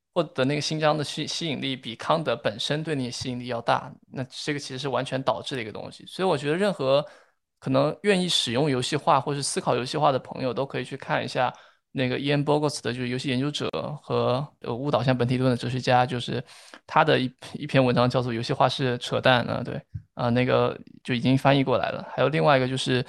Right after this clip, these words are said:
就是独立游戏界的某种意义上的一个神，嗯，嗯，就是游戏设计很强的一个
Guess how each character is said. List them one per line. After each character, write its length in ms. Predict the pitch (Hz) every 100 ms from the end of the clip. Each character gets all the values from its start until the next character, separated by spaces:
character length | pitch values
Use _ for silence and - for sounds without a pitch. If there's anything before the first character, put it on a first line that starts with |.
| - - - -
就 120 | -
是 60 | 120
独 140 | 139
立 80 | 143
游 100 | 143
戏 140 | 131
界 220 | 135 143 127
的 340 | 113 113 120 -
某 140 | 135 165
种 160 | 151
意 60 | 143
义 40 |
上 180 | 135 139
的 80 | 113
一 40 |
个 160 | 127 120
神， 400 | - 131 117 151
嗯， 280 | - 123 151
嗯， 200 | 127 131 -
就 100 | 123
是 60 |
游 100 | 127
戏 80 | 127
设 180 | 135 151
计 240 | 139 135 131
很 180 | -
强 200 | 117 -
的 120 | 120 120
一 80 | 120
个 220 | 120